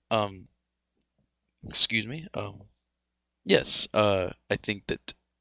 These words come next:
that is a good move. I think it's a, a solid move, and, uh, also not some crazy big signing or anything like that. So it was on a free as well. So,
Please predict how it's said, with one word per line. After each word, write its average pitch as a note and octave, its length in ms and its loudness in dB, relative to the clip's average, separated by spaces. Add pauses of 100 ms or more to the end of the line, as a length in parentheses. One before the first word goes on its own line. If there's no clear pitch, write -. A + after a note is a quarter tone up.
(120)
that F#2+ 240 2
is G2 160 -4
a F2+ 160 -2
good F2+ 220 -6
move. - 400 -16
I G2+ 60 -2
think A2 180 0
it's - 140 -2
a, F2+ 120 -6 (240)
a - 80 2
solid G2 360 6
move, F2+ 360 -12 (340)
and, G#2 200 -2 (320)
uh, G2 180 0 (760)
also A#2 260 4
not G#2 260 -4
some G#2 180 2
crazy G#2 380 -2
big G2 240 -6
signing G2+ 600 0
or G2 200 -12
anything G#2 340 -8
like F#2+ 220 -8
that. G2 200 -2
So G2 240 0 (300)
it D3 100 4
was D#3 120 2
on D3+ 160 0
a - 20 -6
free A#2+ 380 -2
as G#2 140 -2
well. C3 280 -8
So, G2+ 320 0